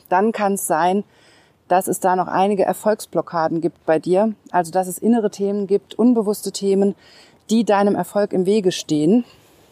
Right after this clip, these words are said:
und die sich nicht so einfach durch eine Visualisierungsübung aus dem Weg schaffen lassen.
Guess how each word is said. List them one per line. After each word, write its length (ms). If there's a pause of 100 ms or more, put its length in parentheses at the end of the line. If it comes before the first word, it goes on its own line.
(140)
und 160
die 80
sich 180
nicht 260
so 100
einfach 340
durch 180
eine 100
Visualisierungsübung 1080 (600)
aus 260
dem 160
Weg 180
schaffen 300
lassen. 400